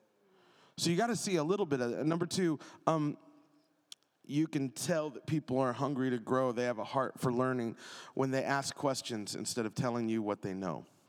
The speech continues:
How many questions do the people that you lead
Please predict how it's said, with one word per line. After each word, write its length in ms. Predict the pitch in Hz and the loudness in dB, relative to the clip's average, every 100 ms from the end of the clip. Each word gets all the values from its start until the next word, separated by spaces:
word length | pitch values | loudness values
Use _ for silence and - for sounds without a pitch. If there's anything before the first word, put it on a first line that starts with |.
| _ _ _ _ _ _ _ _ _ _ _ _ _ _ _ _ _ _ _ - | _ _ _ _ _ _ _ _ _ _ _ _ _ _ _ _ _ _ _ -12
How 140 | - 170 | -4 -2
many 160 | 214 | -2
questions 560 | - 175 165 - 165 135 | 0 0 0 -2 -4 -2
do 60 | |
the 100 | 123 | -4
people 520 | 117 151 - 156 139 - - _ _ | 0 -2 0 -2 -2 -6 -20 _ _
that 640 | 110 120 117 110 - - - - - | -4 0 0 0 -4 -10 -10 -14 -10
you 280 | 117 139 | -2 -2
lead 340 | 127 131 117 | 0 0 -2